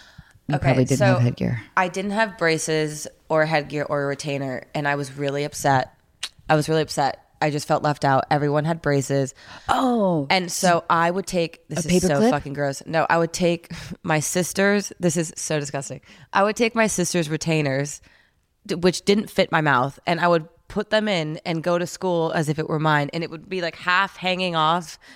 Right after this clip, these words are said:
Speaker 2: but I was like, "I have retainers. Like, I'm part of, like, the crew of, like,"
Speaker 1: Yeah.
Speaker 2: you know, uh, but I would always put hers in, and it, that is so gross. I can't even deal. But to fit in, I would just, you know,
Speaker 1: Isn't it,
Speaker 2: act
Speaker 1: like,
Speaker 2: like
Speaker 1: don't you think that, it, I mean, I guess it's a gift of getting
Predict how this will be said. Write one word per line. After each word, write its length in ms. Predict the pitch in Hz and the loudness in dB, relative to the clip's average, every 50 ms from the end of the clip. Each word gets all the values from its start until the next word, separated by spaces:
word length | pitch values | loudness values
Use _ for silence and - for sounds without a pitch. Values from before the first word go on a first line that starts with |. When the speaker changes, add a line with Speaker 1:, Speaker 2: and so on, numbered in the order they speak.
| - _ | -10 _
Speaker 2:
but 140 | - 165 160 | 0 4 4
I 80 | 165 | 4
was 100 | 170 165 | 4 2
like, 140 | 170 160 - | -2 -2 -2
"I 80 | 170 160 | -2 -2
have 260 | 160 170 170 165 160 | 0 0 0 -2 -2
retainers. 560 | 160 - 175 196 214 214 196 165 160 160 147 | -6 -6 -4 -2 -2 0 0 0 -2 -2 -2
Like, 220 | 156 151 147 - _ 151 143 - _ - | -2 -4 -4 -6 _ -20 -20 -14 _ 0
I'm 440 | 165 151 151 147 151 156 151 151 | 2 2 2 2 0 -2 -4 -8
part 280 | - - - 160 156 151 | -8 -2 0 2 2 2
of, 80 | 147 156 | 0 -4
like, 140 | 151 143 - | -6 -8 -8
the 80 | - | -12
crew 480 | - - - 170 165 156 151 165 180 196 | -16 -12 -6 -4 -2 -2 -2 -2 -2 -4
of, 140 | 196 160 156 | -6 -4 -4
like," 260 | 151 147 - - _ _ _ _ | -4 -6 -6 -10 _ _ _ _
Speaker 1:
Yeah. 300 | - 190 202 233 254 254 | 2 4 4 4 4 4
Speaker 2:
you 60 | 233 | 2
know, 260 | 233 190 170 165 - - - _ _ _ | 2 2 2 2 0 -4 -10 _ _ _
uh, 80 | 165 175 | 0 2
but 160 | 170 190 - - | 2 2 4 4
I 100 | 185 185 | 2 2
would 120 | 185 185 | 0 0
always 340 | - 170 165 170 180 185 - | 0 0 0 0 0 -2 -4
put 200 | - - 185 - | -6 -6 -6 -4
hers 260 | 151 165 165 160 151 | -2 0 0 0 0
in, 240 | - 170 165 156 151 | -2 -2 -2 -2 -2
and 120 | 156 160 156 | -4 -6 -6
it, 180 | - - _ | -6 -8 _
that 180 | - 165 160 - | -6 -6 -6 -6
is 80 | 147 | -8
so 340 | - - - - 156 147 139 | -12 -14 -12 -10 -10 -10 -10
gross. 320 | 123 - 131 120 101 - - | -8 -8 -8 -8 -8 -8 -12
I 60 | 139 | -14
can't 220 | - - 135 131 | -12 -10 -10 -8
even 100 | 127 123 | -8 -10
deal. 320 | 123 123 127 120 - - - _ | -10 -10 -10 -10 -12 -14 -6 _
But 280 | - 160 147 127 - - - - - - - _ _ _ _ _ - - _ _ | 0 2 2 0 -2 -6 -14 -20 -20 -20 -20 _ _ _ _ _ -20 -20 _ _
to 100 | 196 190 | -6 -6
fit 260 | - - - 180 170 | -4 0 2 2 4
in, 280 | 165 165 160 147 143 135 | 4 4 4 2 2 -2
I 160 | - 151 143 | -2 -2 -2
would 140 | 143 139 131 | -2 -4 -4
just, 440 | - 139 135 131 - - - _ _ | -6 -6 -6 -6 -8 -14 -20 _ _
you 100 | - 147 | -12 -10
know, 80 | 131 123 | -4 -2
Speaker 1:
Isn't 220 | 240 247 226 294 330 | 0 2 4 4 4
it, 240 | 349 330 - 208 | 4 4 0 -2
Speaker 2:
act 80 | 143 143 | 0 2
Speaker 1:
like, 120 | 226 226 | 2 2
Speaker 2:
like 320 | 208 135 120 - - - 208 | 2 0 -4 -10 -10 0 2
Speaker 1:
don't 200 | 262 277 294 330 | 4 4 4 4
you 80 | 339 | 2
think 180 | 320 320 330 302 | 0 0 0 0
that, 140 | 285 262 214 - | 0 0 -2 -2
it, 380 | 143 85 65 - 67 - - - _ _ - - | -6 -8 -8 -10 -12 -14 -16 -18 _ _ -2 0
I 100 | 214 196 | 0 2
mean, 220 | 185 233 226 220 | 4 4 4 4
I 40 | 226 | 4
guess 220 | 226 269 - - | 4 2 0 -4
it's 140 | - - - | -6 -6 -6
a 40 | 220 | -6
gift 380 | 160 - - 151 165 165 - - | -6 -2 0 0 0 0 0 -2
of 140 | 190 165 - | -4 -2 0
getting 240 | 170 156 160 - | 0 0 0 0